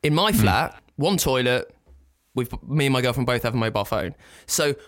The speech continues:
Speaker 1: what they've done here is, is done it wide. They've not gone around every single person and asked, "Do you have a toilet? Do you have a mobile phone?"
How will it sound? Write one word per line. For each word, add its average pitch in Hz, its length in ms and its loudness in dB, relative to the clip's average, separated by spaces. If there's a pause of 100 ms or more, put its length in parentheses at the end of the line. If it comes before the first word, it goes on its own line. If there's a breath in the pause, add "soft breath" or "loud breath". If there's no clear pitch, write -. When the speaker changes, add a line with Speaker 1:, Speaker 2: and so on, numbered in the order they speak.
Speaker 1:
what 185 140 -2
they've 175 140 2
done 156 160 0
here 147 300 0
is, 120 160 -6
is 127 180 -4
done 131 160 0
it 101 140 -2
wide. 143 500 0
They've 202 140 0
not 269 120 -2
gone 165 120 0
around 156 100 0
every 160 240 0
single 143 240 0
person 135 420 0
and 110 120 -2
asked, 104 400 0
"Do 131 80 -2
you 123 60 0
have 117 100 -2
a - 20 -4
toilet? 113 340 -2
Do - 40 -4
you - 20 -2
have 107 80 -2
a 110 40 -4
mobile 107 260 -2
phone?" 101 320 -4